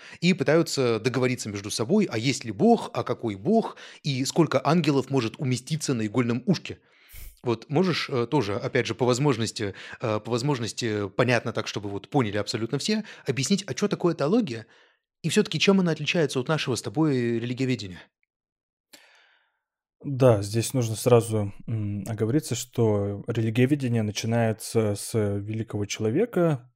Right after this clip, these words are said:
Speaker 2: по имени Макс Мюллер. Он, м, выпустил в тысяча восемьсот семьдесят первом или семидесятом году, э, книгу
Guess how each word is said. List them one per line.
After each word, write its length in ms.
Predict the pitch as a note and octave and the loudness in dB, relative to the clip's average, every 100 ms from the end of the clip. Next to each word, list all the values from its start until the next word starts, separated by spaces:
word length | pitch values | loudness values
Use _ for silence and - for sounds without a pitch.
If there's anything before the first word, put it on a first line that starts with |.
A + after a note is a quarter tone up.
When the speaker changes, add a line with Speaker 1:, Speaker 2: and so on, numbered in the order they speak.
| _ - | _ 0
Speaker 2:
по 80 | A2+ | 2
имени 320 | B2 A#2+ A2+ | 4 2 2
Макс 340 | A2 G#2+ - | 2 0 0
Мюллер. 380 | D3 C3 G#2 A#2 - - - - - | 2 4 2 -2 -12 -20 -18 -20 0
Он, 440 | A#2+ A2+ G#2+ G2 - _ - | 4 4 2 -2 -8 _ -6
м, 720 | A2 G2+ G2 - - - - - A#2+ A#2 A#2 A#2+ | -4 -4 -4 -8 -10 -12 -12 -14 -12 -10 -6 -4
выпустил 680 | A#2 A#2+ - - A2+ G2+ G2 | -2 -2 -4 0 0 2 -4
в 140 | - | -10
тысяча 520 | - A#2 - A#2+ G#2 - _ - | -8 -6 -4 -4 -4 -10 _ -6
восемьсот 560 | B2 - A2+ B2 G#2 | -4 -2 0 0 0
семьдесят 400 | - G#2 - G2 | 0 -4 -4 -6
первом 380 | - D3 B2+ G#2+ | 2 4 4 2
или 160 | G#2 G#2 | 0 -2
семидесятом 680 | A2+ G#2+ G#2+ - A2 G#2 | -2 -4 -2 -2 -2 -2
году, 400 | G#2 G#2+ A2+ G#2 - - - - - - - | -2 -2 -2 -4 -10 -20 -20 -20 -20 -12 -4
э, 580 | G#2 G2 G2 G2 G2 - - _ _ _ _ _ | -2 -2 -2 -4 -6 -10 -16 _ _ _ _ _
книгу 520 | - A2+ G#2 A#2 F#3+ | -4 -2 0 2 2